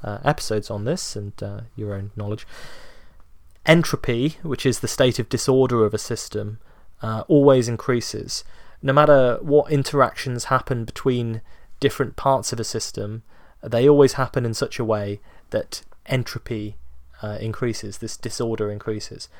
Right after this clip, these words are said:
And this gradually happens over time, and eventually, you know, this is the law that determines, uh, at least in the eyes of Ludwig Boltzmann, uh, the ultimate fate of our universe, to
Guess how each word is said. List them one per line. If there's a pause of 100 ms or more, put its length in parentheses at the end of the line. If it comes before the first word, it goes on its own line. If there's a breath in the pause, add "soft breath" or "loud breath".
(180 soft breath)
And
this (120)
gradually
happens
over
time,
and
eventually,
you
know,
this
is
the (360 soft breath)
law
that (260)
determines, (100)
uh,
at
least
in
the
eyes
of
Ludwig
Boltzmann, (840 loud breath)
uh,
the (920 soft breath)
ultimate
fate
of
our
universe,
to